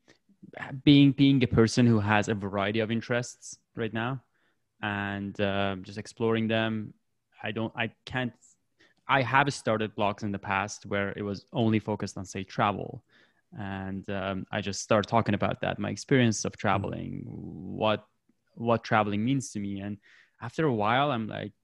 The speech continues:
Speaker 1: I'm actually, I, I was getting tired of the topic itself,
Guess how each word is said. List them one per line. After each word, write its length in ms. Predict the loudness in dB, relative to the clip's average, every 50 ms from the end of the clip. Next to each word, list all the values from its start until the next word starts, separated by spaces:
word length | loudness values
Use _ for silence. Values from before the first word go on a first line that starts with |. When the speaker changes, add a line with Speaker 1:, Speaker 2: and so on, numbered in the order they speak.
| _ _ _ _ _ _ _ -8
Speaker 1:
I'm 100 | -4 -4
actually, 340 | -4 -4 -4 -6 -6 -6 -2
I, 100 | 0 -2 -2 2
I 100 | 4 6
was 180 | 8 6 6 4
getting 200 | 2 0 0 -2
tired 320 | -2 0 0 2 2 2
of 80 | 0 -4
the 80 | -6
topic 360 | -8 -4 -4 -4 -4 -4 -10
itself, 440 | -14 -12 -8 -4 -2 -2 -2 -4 -6